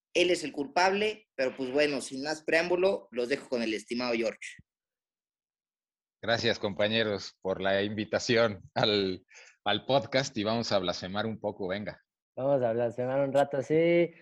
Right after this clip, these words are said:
Speaker 3: A, a mí también me gustaría, bueno, eh, buenas, buenas tardes, buenos días, buenas noches, muchachos, nos vale verga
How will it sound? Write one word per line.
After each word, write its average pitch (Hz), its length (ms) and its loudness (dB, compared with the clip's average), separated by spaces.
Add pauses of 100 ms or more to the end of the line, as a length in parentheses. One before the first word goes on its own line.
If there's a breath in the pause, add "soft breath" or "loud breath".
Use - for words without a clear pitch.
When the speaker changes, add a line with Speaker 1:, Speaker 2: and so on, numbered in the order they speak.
(160 loud breath)
Speaker 3:
A, 175 340 4
a 156 140 0
mí 214 320 8
también 196 560 4
me 147 100 2
gustaría, 156 560 6
bueno, 143 440 2
eh, 110 180 -2
buenas, 135 480 0
buenas 170 340 0
tardes, 147 380 2
buenos 147 260 -6
días, 139 280 -2
buenas 147 240 -6
noches, 127 320 -10
muchachos, 127 380 -12
nos 113 140 -14
vale 123 220 -8
verga 113 200 -10